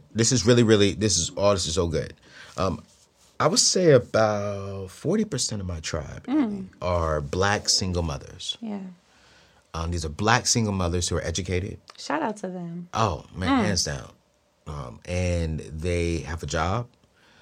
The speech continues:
Speaker 1: Um, they have a small business on the side. Um, one of them that I really, really, really wanna know is,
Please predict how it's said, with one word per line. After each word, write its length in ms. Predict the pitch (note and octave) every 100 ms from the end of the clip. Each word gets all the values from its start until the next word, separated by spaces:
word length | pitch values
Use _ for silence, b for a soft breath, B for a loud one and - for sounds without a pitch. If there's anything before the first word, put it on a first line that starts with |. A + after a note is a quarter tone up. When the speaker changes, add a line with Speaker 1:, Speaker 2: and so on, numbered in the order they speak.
| b -
Speaker 1:
Um, 360 | E2+ E2+ E2 D#2+
they 80 |
have 200 | E2 E2
a 60 | D2
small 540 | - - F2+ E2+ E2
business 360 | D2+ E2 D#2+ D2+
on 120 | D#2
the 60 | D2
side. 520 | - F2 E2+ D2 - _ b b b _ F2
Um, 220 | E2+ D#2+
one 420 | - G#2 A2 A#2 C#3+
of 180 | B2+
them 260 | F#2+ G2 F#2
that 120 | F2
I 60 | D#2
really, 580 | D#2 F2 F#2+ F#2+ F#2 E2+
really, 320 | E2 E2+ E2
really 280 | D#2+ D#2+ D#2+
wanna 260 | D#2 D2+ D2+
know 280 | D#2 D#2 B1
is, 600 | E2 E2 D#2 D2+ -